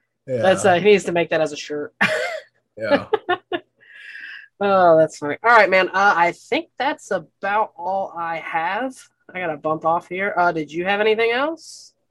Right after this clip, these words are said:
Speaker 1: That should be about it, man.
Speaker 2: Cool, cool, cool. Well, I will take us out of here. Um, we are gonna start doing a every other week podcast 'cause I think that'll be a little more accurate. That's about what we've been doing.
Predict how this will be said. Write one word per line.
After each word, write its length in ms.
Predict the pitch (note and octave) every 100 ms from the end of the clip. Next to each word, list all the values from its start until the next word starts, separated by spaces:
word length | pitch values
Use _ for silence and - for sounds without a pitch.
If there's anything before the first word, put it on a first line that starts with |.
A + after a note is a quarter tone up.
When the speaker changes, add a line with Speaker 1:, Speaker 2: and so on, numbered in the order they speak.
| -
Speaker 1:
That 100 | A#2
should 180 | C3 A#2+
be 60 |
about 220 | A#2 A2+ B2
it, 140 | A#2+
man. 280 | A2 G#2+ - _ _ _ _ _
Speaker 2:
Cool, 180 | D#3+ D3
cool, 180 | - D3+ _
cool. 300 | A3+ G3 C#3+
Well, 180 | C#3+ - -
I 260 | F#3 A3
will 180 | F3 D3
take 380 | - - E3+ D#3
us 140 | -
out 160 | F#3+ A3
of 80 | E3
here. 260 | D3+ D3 A3
Um, 480 | A#3 A#3 A3+ A3
we 120 | G3 A#3
are 80 |
gonna 140 | A3 G3+
start 320 | - G3 D#3
doing 340 | F#3+ G3+ F#3+ F#3
a 240 | G3 F3
every 180 | F#3+ F#3+
other 120 | F#3
week 160 | F3+ F3
podcast 640 | G3 F#3+ - E3+ D#3+ -
'cause 120 | - D3+
I 60 |
think 220 | D3 E3
that'll 180 | D#3 D#3
be 80 | D3+
a 60 | D3
little 160 | D3+
more 120 | C#3
accurate. 280 | C#3 D3 D3+
That's 140 | D3 C#3+
about 180 | D3 C#3+
what 60 |
we've 120 | D3+
been 140 | D#3 D3+
doing. 320 | E3+ D#3+ D#3